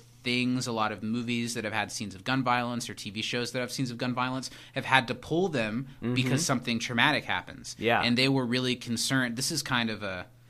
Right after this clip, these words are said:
Speaker 1: thing like, "Oh man, I hope no one shoots up a school so my paintball episode of my T V show doesn't,
Speaker 2: Yeah.
Speaker 1: doesn't get messed with."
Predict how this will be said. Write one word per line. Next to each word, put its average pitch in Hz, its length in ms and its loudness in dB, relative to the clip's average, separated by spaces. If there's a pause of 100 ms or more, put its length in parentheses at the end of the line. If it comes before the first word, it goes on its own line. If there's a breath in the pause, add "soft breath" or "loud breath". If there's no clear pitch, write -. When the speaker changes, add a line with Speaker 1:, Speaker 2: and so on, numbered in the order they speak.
(260 soft breath)
Speaker 1:
thing 120 200 2
like, 107 200 2
"Oh 127 120 2
man, 123 300 6
I 110 80 4
hope 123 220 0
no 120 140 0
one 120 120 2
shoots 127 300 0
up 120 160 -2
a 113 40 -2
school 120 380 -2
so 127 180 0
my 107 160 2
paintball 117 460 2
episode 113 400 0
of 113 80 -2
my 107 140 0
T 113 180 -4
V 113 160 0
show 107 240 2
doesn't, 104 420 -2
Speaker 2:
Yeah. 113 260 6
Speaker 1:
doesn't 98 160 6
get 110 100 0
messed 107 260 -2
with." 110 160 -4